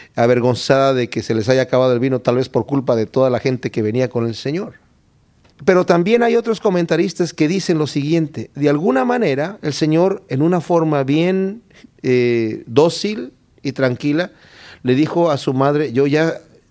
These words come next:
es-, soy tu hijo, pero ya no estoy bajo tus órdenes en este momento, comienzo mi ministerio, ¿verdad? Ya soy un hombre, estoy haciendo lo que mi padre quiere que haga, y no ha venido mi hora". ¿A qué se refiere esto de "no ha venido mi hora"?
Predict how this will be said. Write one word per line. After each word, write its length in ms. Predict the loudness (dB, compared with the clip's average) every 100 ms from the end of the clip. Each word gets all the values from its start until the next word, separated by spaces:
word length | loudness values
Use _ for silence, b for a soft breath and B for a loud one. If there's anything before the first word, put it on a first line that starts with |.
| -10 -10 -12 -8
es-, 200 | -8 -6 -10 -2
soy 220 | 0 2
tu 160 | 2
hijo, 280 | 2 0 -2
pero 160 | 0 0
ya 160 | 2
no 120 | 0 -2
estoy 640 | 0 0 2 2 -2 -6 b b b b
bajo 260 | -4 -2 -4
tus 240 | -4 0
órdenes 380 | 2 2 0 0
en 80 | -2
este 180 | 0
momento, 400 | 0 0 0 -4
comienzo 460 | -4 -2 -2 -2 -4
mi 100 | -4
ministerio, 680 | -6 -8 -8 -4 -4 -6 -18 _ _ _ _ -18
¿verdad? 180 | -10 -6
Ya 140 | -6
soy 180 | -2 -2
un 140 | 2
hombre, 340 | 2 2 -4 -10 _ _ b b b b b
estoy 260 | -10 0 0
haciendo 540 | 2 0 0 2 0
lo 180 | -2 -4
que 100 | -2
mi 120 | -2
padre 360 | -2 -2 -2 -4
quiere 260 | -2 -2 -2
que 160 | -2
haga, 280 | 0 -2 -8 B B B B B B B
y 100 | 2
no 120 | 4
ha 40 | 4
venido 320 | 2 2 0
mi 160 | 2 2
hora". 240 | 0 -2
¿A 120 | -6 -4
qué 100 | -2
se 120 | 0
refiere 420 | -2 -2 -2 -2
esto 180 | 0 0
de 80 | 2
"no 80 |
ha 60 | 2
venido 320 | 0 0 0
mi 160 | 0 0
hora"? 360 | -2 -6 -14